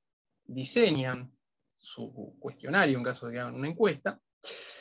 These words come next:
Eh, y la pregunta es, en este caso, teniendo en cuenta quiénes eran los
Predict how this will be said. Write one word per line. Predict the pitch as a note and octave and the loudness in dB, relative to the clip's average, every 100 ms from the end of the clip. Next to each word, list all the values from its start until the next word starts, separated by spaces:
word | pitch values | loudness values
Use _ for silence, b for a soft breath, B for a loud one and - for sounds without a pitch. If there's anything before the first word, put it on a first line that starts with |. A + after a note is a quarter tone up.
| B B B B B B - | B B B B B B -4
Eh, | D#3+ D#3 D3+ D3+ D3+ D3+ C#3+ C3+ - _ _ _ _ _ _ | 2 6 8 8 8 4 -2 -4 -6 _ _ _ _ _ _
y | - | 4
la | A3+ | 6
pregunta | C4 C#4+ B3+ | 6 8 8
es, | B3 - | 6 -2
en | G#3 G#3 | 0 2
este | A3+ | 2
caso, | A#3+ A#3+ A#3+ - _ _ _ _ _ | 2 2 0 -4 _ _ _ _ _
teniendo | F#3 A#3+ B3+ | 2 4 6
en | |
cuenta | A#3 A#3+ A3 | 6 8 6
quiénes | G#3 A3 G#3 | 6 4 6
eran | A#3 G3+ | 6 6
los | D#3+ F#3+ - - | 4 2 0 -12